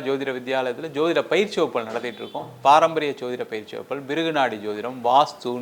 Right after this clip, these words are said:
நியூமராலஜி, அது மட்டும் இல்லாம பிரசன்ன ஜோதிட முறைகள்ல தாம்பூல பிரசனம், சோழி பிரசனம், அஷ்டமங்கல பிரசனம் போன்ற பல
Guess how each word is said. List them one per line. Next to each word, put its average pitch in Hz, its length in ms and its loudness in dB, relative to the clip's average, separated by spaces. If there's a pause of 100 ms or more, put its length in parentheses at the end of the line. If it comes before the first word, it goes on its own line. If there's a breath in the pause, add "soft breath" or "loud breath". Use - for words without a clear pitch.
நியூமராலஜி, 127 540 -4 (440 loud breath)
அது 131 180 4
மட்டும் 175 220 4
இல்லாம 156 280 4
பிரசன்ன 208 440 0
ஜோதிட 160 320 0
முறைகள்ல 131 320 -2 (120)
தாம்பூல 196 360 6
பிரசனம், 139 480 -2
சோழி 165 220 2
பிரசனம், 131 480 -8
அஷ்டமங்கல 143 500 -4
பிரசனம் 127 300 -10
போன்ற 117 180 -6
பல 117 180 -2